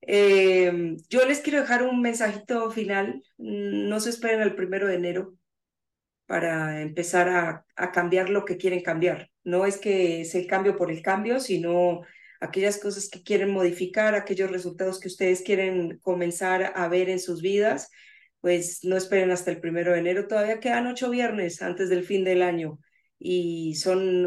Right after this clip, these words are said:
ocho semanas que pueden hacer una gran diferencia en su bienestar y en su armonía. Paco, como siempre, ha sido un gran placer compartir contigo este capítulo.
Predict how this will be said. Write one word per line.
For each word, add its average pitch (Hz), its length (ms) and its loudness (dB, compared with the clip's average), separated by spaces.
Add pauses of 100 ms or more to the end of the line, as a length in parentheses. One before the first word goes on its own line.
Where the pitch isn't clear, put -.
ocho 202 500 0
semanas 190 600 -2
que 175 340 -2
pueden 180 220 2
hacer 175 260 -2
una 180 220 -2
gran 175 240 -4
diferencia 170 840 -2
en 160 440 -2
su 165 160 -6
bienestar 160 560 -4
y 185 100 2
en 170 60 0
su 170 140 -6
armonía. 151 540 -6 (840)
Paco, 226 300 4
como 208 200 2
siempre, 226 420 2
ha 202 80 6
sido 208 360 2
un 185 320 2
gran 226 340 4
placer 220 640 2
compartir 202 520 -4
contigo 220 840 0
este 202 320 -2
capítulo. 247 840 -2